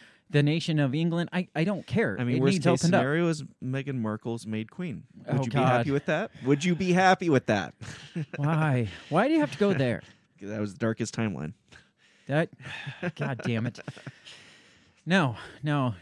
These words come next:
Speaker 1: Remember, they, they gave up their royal duties.
Speaker 2: Oh, that's true. That's true.
Speaker 1: So that's not possible. So, I don't know. Bring 'em all down.
Speaker 2: Yeah.
Speaker 1: That's
Speaker 2: Oh,
Speaker 1: what I
Speaker 2: I,
Speaker 1: say.
Speaker 2: I mean, I,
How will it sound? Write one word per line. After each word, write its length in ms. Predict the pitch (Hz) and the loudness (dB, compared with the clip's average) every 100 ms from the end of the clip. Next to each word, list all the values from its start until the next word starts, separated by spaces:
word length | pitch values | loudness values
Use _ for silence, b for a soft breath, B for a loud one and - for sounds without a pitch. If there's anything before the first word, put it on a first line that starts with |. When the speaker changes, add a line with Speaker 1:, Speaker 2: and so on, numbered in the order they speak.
| - | -8
Speaker 1:
Remember, 400 | 123 151 180 170 | -2 0 2 2
they, 260 | 156 143 | 2 0
they 180 | 135 135 | 0 -2
gave 200 | 123 139 | -2 -2
up 120 | 131 | -2
their 100 | 131 | -4
royal 260 | 120 120 113 | -2 0 0
duties. 460 | 110 104 104 - - | -2 -2 -4 -10 -8
Speaker 2:
Oh, 240 | 107 101 | -6 -4
that's 160 | 98 92 | -4 -8
true. 240 | - 82 80 | -8 -10 -12
That's 180 | - 90 | -14 -16
true. 160 | - - | -14 -16
Speaker 1:
So 280 | - 135 123 | -2 0 2
that's 220 | 123 - | 0 0
not 160 | 131 113 | -2 -2
possible. 480 | 123 101 - 90 117 - B B B B | -4 -6 -12 -14 -14 -20 B B B B
So, 540 | - 165 160 143 127 117 b b b b b b b | -2 2 4 4 2 -4 b b b b b b b
I 80 | 143 | 0
don't 120 | 156 | 2
know. 180 | 151 113 - | 0 -2 -4
Bring 160 | 147 160 | -2 0
'em 80 | |
all 140 | 135 147 | 0 0
down. 260 | 120 110 107 _ _ 120 | -2 -4 -8 _ _ -6
Speaker 2:
Yeah. 200 | 131 120 | -4 -4
Speaker 1:
That's 120 | 135 170 | 0 2
Speaker 2:
Oh, 80 | |
Speaker 1:
what 80 | 151 | 6
I 60 | 139 | 4
Speaker 2:
I, 20 | |
Speaker 1:
say. 300 | 151 139 131 | 4 2 0
Speaker 2:
I 80 | - | -2
mean, 140 | 165 180 | -8 -6
I, 180 | 226 | -8